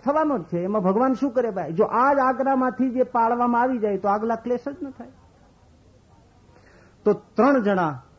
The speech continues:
શિવ, બ્રહ્મા, નારદનું પતન થયું. સાથી સ્થિતિ તો હતી, સ્વાદ હતો, રાજાના યુવરાજની જેમ એની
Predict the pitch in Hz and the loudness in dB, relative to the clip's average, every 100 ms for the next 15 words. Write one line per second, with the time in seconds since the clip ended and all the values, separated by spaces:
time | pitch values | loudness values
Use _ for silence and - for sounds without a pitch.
0 | - - - 220 254 190 185 175 165 147 | -20 -16 -4 0 2 2 2 2 2 0
1 | 139 156 151 151 - 139 143 120 - 170 | 0 -2 -2 -4 -4 -6 -4 -4 0 2
2 | 220 214 - _ - _ _ _ _ _ | 2 -2 -16 _ -20 _ _ _ _ _
3 | - 180 190 220 220 - _ _ _ _ | -4 -2 -2 -4 -4 -16 _ _ _ _
4 | _ _ - 170 175 214 214 214 208 233 | _ _ -2 -2 0 -4 2 4 4 2
5 | 190 - _ _ - 165 208 202 226 233 | -2 -4 _ _ -2 0 2 4 4 4
6 | 233 123 - _ _ _ _ _ - - | 0 0 -10 _ _ _ _ _ -20 -8
7 | 120 160 196 214 220 220 190 185 214 240 | -2 0 0 0 -2 -2 0 2 4 2
8 | 233 233 233 240 233 226 | 2 -2 0 -2 0 -2